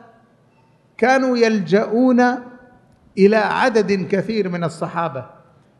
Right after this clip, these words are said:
ممن كان عندهم علم، وكان المفتون من الصحابة عدد، عدد كثير، وكل واحد كان يذكر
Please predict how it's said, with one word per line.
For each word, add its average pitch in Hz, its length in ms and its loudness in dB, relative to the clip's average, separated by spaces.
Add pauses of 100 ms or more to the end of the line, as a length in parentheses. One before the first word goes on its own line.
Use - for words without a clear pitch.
ممن 185 340 2
كان 214 260 0
عندهم 175 500 0
علم، 139 360 0 (720)
وكان 190 340 0
المفتون 180 580 4
من 180 120 4
الصحابة 180 580 2 (160)
عدد، 196 340 -2 (1600)
عدد 185 320 -8
كثير، 170 420 -10 (300)
وكل 269 340 -2
واحد 240 560 2
كان 220 320 -2
يذكر 233 800 -4